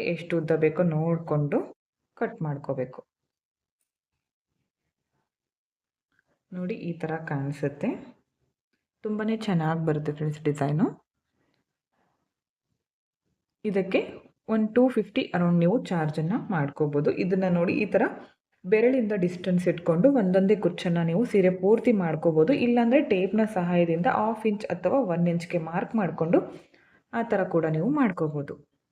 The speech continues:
ಓಕೆ, ನೆಕ್ಸ್ಟ್ ಡಿಸೈನ್ನ ತೋರಿಸ್ತೀನಿ. ಈ ತರ ಒಂದು ಬೆರಳಿಂದ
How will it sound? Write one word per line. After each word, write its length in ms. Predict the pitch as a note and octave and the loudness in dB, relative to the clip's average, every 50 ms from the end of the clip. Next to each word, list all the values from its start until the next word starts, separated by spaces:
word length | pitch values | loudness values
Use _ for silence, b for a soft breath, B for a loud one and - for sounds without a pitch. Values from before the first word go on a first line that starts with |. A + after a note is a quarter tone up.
| _ _ _ _ _ _ _ _ _ _ _ _ _ _ - G3 | _ _ _ _ _ _ _ _ _ _ _ _ _ _ -20 -12
ಓಕೆ, 180 | - - D#4+ D#4+ A#3+ G3 | -4 -2 0 2 2 2
ನೆಕ್ಸ್ಟ್ 240 | F3 F#3 - - F3+ E3+ | 0 -2 -2 -2 0 2
ಡಿಸೈನ್ನ 340 | E3 D#3 D#3+ D#3 D#3 D#3 D#3 D#3 | 2 2 2 0 0 0 0 0
ತೋರಿಸ್ತೀನಿ. 380 | D#3+ D3+ D3+ D3+ - E3 A3 C#4 G3 | 2 2 0 0 -2 -2 0 0 0
ಈ 20 | - - | 0 0
ತರ 100 | E3 F#3+ D4 E4+ - - E3 | -2 -2 -4 -4 -4 -4 -4
ಒಂದು 140 | D#3+ D#3 D#3 D#3 | -4 -2 0 2
ಬೆರಳಿಂದ 400 | D3+ D#3 D#3 E3 D#3+ D#3 D#3 G3+ | 2 2 2 2 0 0 0 0